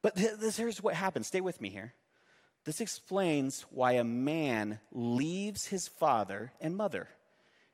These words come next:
and is joined to his wife, and the two are united in one. This explains why a man leaves his father and mother and is joined to his wife, and the two are united into one. Other versions of the Bible will tell you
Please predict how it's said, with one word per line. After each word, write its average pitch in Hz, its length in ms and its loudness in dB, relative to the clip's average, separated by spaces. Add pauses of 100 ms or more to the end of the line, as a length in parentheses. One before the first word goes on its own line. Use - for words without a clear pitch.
(160)
and 143 140 4
is 135 160 2
joined 156 500 2
to 143 140 -4
his 127 200 -4
wife, 120 400 0
and 123 140 -6
the 107 60 -6
two 175 500 -8
are 143 100 -6
united 113 600 -2
in 120 200 -8
one. 113 160 -4
This 135 200 0
explains 202 1080 2 (340)
why 175 280 8
a 233 100 8
man 175 520 8
leaves 190 760 2 (260)
his 147 260 6
father 120 420 6
and 107 140 2
mother 104 380 -4 (600)
and 156 140 2
is 139 140 4
joined 160 320 2
to 160 120 -2
his 131 180 2
wife, 139 300 6
and 131 80 -2
the 127 60 0
two 202 500 -8
are 143 100 0
united 120 480 2
into 117 200 -6
one. 135 140 0
Other 180 200 4
versions 156 360 -2
of 139 80 -8
the 135 80 -2
Bible 143 320 2
will 127 140 -4
tell 190 340 -2
you 113 240 0